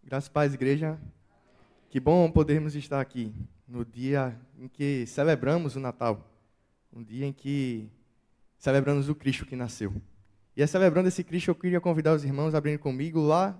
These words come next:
no livro de Lucas, livro que nós vemos hoje já também, uma delícia.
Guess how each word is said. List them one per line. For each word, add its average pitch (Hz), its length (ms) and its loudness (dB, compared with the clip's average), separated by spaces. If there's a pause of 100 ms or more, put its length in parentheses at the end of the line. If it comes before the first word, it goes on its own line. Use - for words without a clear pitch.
no 156 120 -2
livro 180 200 2
de 175 80 0
Lucas, 160 520 2 (760)
livro 147 320 0
que 151 100 -12
nós 151 220 2
vemos 143 320 -2
hoje 131 280 2
já 131 260 -2
também, 135 500 -8 (160)
uma 117 140 -10
delícia. 120 420 -8